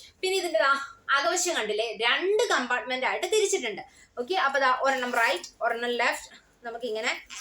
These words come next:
ആ, തിരിച്ചിട്ടുണ്ട്. ഇനി ഇതിനകത്തും ഒരു കമ്പാർട്ട്മെന്റും കൂടി നമ്മൾ സെറ്റ് ചെയ്തിട്ടുണ്ട്. അപ്പൊ ഇതുവരെ നമ്മൾ കണ്ട സ്ലിംഗ് ബാഗ്സ് എല്ലാം മെയിൻ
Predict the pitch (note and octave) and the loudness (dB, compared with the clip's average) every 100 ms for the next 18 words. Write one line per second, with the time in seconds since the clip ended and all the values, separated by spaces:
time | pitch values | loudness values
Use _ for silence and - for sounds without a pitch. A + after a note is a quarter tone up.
0 | - - - - - G3+ G3+ C#4+ C#4 E4+ | -14 -16 -18 -14 -6 -4 -4 -8 -6 -4
1 | C4 G#3+ A#3 G#4+ - - G#4 A4+ G#4+ G4+ | -2 0 2 0 -2 -12 -4 0 2 4
2 | F4+ C#4+ D#4+ E4 - B4+ - - _ _ | 4 4 2 0 0 -2 -2 -20 _ _
3 | - F4+ A#4+ A4 D4 C#4 B3+ B3 A3 G3 | -10 0 2 4 4 4 2 0 -4 -4
4 | F#3 F3 - - - - - - A#3 B3+ | -6 -8 -18 -20 -20 -20 -18 -10 -2 0
5 | F4 G4 - D#4+ B3 G#3+ F3+ C4 - D4 | 2 0 -2 0 0 0 -2 -2 -4 -6
6 | D4+ A#4 G#4 G4 F#4 E4 - D#4+ C#4+ F4 | -4 2 4 4 2 2 2 2 2 0
7 | C#4+ C4 C4+ C#4 - D4+ A3 A#3 E4+ - | -2 0 2 2 2 0 4 2 2 -4
8 | - - _ _ G#3+ B3 D4 G4 | -20 -20 _ _ -6 0 2 2